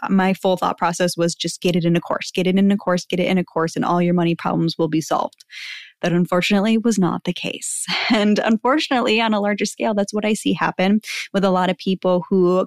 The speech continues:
come into my world who've built an online course first before really getting to know their ideal client, before doing these non-scalable offers first, where you really get to go deep with clients and learn more about them.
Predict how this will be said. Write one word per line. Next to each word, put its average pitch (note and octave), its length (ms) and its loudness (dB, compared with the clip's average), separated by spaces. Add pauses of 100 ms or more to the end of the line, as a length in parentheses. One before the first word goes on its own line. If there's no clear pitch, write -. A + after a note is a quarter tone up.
come F#3+ 140 2
into G3 220 2
my F3+ 120 2
world E3 300 0
who've F3+ 140 -2
built F3+ 200 0
an F3+ 120 -2
online E3+ 340 2
course - 400 -4
first C4 300 0
before F3 400 0
really F3+ 240 0
getting F#3+ 220 0
to - 120 -6
know F3+ 160 0
their E3+ 140 0
ideal D#3+ 280 0
client, B3+ 360 -2
before F3+ 300 0
doing G#3 420 2 (260)
these F3+ 180 -2
non-scalable F3+ 800 0
offers E3 560 -2
first, A3 300 0
where F3+ 80 0
you E3+ 260 0
really F#3 240 2
get - 200 -4
to - 60 -12
go E3+ 140 0
deep E3 300 -2
with - 160 -4
clients E3+ 400 -2
and F3+ 100 0
learn E3 180 2
more E3 160 2
about F3+ 300 -2
them. A3+ 240 2